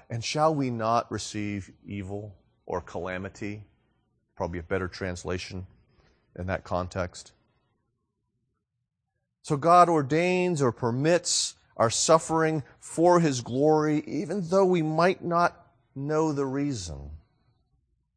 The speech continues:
Our suffering is not out of His control. It's not accidental.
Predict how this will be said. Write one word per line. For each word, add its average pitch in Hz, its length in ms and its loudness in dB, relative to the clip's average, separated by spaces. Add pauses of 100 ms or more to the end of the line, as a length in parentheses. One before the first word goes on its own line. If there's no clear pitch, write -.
(720)
Our 143 140 2
suffering 185 680 0
is 147 140 -4
not 185 280 2 (200)
out 190 220 10
of 175 140 6
His 165 160 2
control. 156 840 6 (140)
It's - 160 -4
not 233 180 4
accidental. 147 1120 4